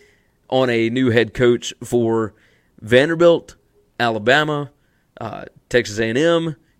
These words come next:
anybody else until after the Final Four, regardless of whether Buzz Williams goes out tonight or Chris Beard goes out, or not tonight, uh, sorry, Thursday, um,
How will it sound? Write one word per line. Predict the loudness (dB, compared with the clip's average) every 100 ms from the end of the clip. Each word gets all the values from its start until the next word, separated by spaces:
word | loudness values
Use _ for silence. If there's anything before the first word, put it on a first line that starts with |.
| -8
anybody | -2 2 4
else | 4 2 -2
until | -4 -2
after | 0 -2 -4
the |
Final | -2 -2 -2
Four, | -2 -2 0 -2 -8 _ _ _
regardless | -6 -2 -2 -2 -4 -2
of |
whether | 0 0
Buzz | 0 0
Williams | 4 2 2 0
goes | 2 4
out | 2
tonight | 0 -4 -4 -4 -6
or | -4 -4
Chris | -4 -4 -4
Beard | 2 4 4
goes | 0 -2 0
out, | 0 -2 _ -8
or | -8
not | -8 -12
tonight, | -10 -10 -8
uh, | -6 -6
sorry, | -6 -8 -4
Thursday, | -4 -2 -4 -4 _ _ _ _ -14 -6
um, | -6 -6 -10